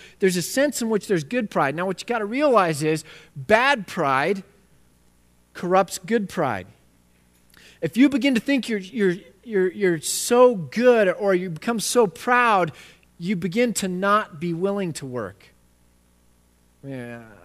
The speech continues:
without getting political, there's a whole debate going on right now with a lot of protests. And one of the big questions is,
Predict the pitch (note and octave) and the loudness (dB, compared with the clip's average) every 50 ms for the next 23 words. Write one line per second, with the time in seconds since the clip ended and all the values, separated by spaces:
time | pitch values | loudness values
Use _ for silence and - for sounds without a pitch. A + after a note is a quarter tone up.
0 | A2 A#2+ C#3 C#3+ C3+ C3+ C3 A2+ B2+ B2+ A#2 A#2 - - C#3+ C#3 B2+ - A#2 G#2+ | -20 -16 -12 -8 -6 -6 -6 -6 -8 -10 -12 -14 -12 -10 -10 -10 -8 -10 -12 -12
1 | G#2+ A2 A2 G#2+ G#2+ G#2 C3+ C3+ B2+ B2 A#2 A2 G#2 - _ _ _ _ _ _ | -12 -12 -12 -12 -12 -10 -8 -8 -6 -6 -6 -8 -10 -16 _ _ _ _ _ _
2 | _ C3 A2+ A#2 G#2 B2 C3 C3+ A#2 G2+ - _ _ G#2+ A2+ A2+ G#2+ A2 A2 A2 | _ -20 -20 -12 -8 -6 -6 -6 -6 -8 -12 _ _ -16 -14 -12 -10 -10 -10 -10
3 | G#2 G#2+ G#2+ G2+ A2 A#2+ C3 C3 A2+ F#2 F#2+ F#2+ F#2+ A2 B2 A2 A2+ A2 A2+ A2 | -10 -12 -12 -10 -10 -10 -10 -10 -10 -14 -16 -20 -20 -20 -18 -16 -12 -10 -8 -8
4 | A2 G#2 - - D#3+ E3 D#3 - - G2+ F#2+ - - - - _ - C3 B2 _ | -8 -10 -12 -10 -10 -10 -10 -10 -14 -16 -14 -16 -18 -20 -20 _ -20 -20 -20 _
5 | _ _ _ _ _ C3+ C3 B2 B2 C3+ D#3 D#3+ C#3+ C3+ B2+ C#3 B2 - - - | _ _ _ _ _ -14 -12 -12 -10 -8 -8 -8 -8 -8 -8 -8 -10 -8 -10 -10
6 | F#3 - - - C3+ A#2+ G#2+ A2+ A2 G#2+ G#2+ - | -10 -10 -10 -12 -12 -12 -10 -10 -10 -10 -12 -14